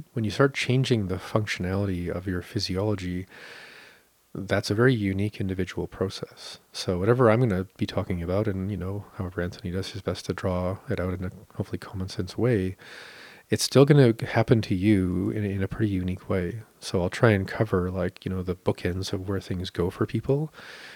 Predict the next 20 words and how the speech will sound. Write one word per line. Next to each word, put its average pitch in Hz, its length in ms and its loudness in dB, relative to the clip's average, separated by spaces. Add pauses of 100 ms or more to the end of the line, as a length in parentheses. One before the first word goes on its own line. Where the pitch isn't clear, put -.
(100)
But 92 460 2
if 113 240 -4
you, 107 100 6
if 98 140 -2
you're 98 80 4
really 117 240 8
thinking 123 320 2
about 95 180 2
doing 104 300 0
this, 92 240 -4
and 95 100 -4
millions 127 360 8
of 95 60 -2
people 113 200 0
are 87 60 -2
doing 92 160 -2
this - 280 -6
as 95 280 -2
we 95 80 -4
speak, - 500 -4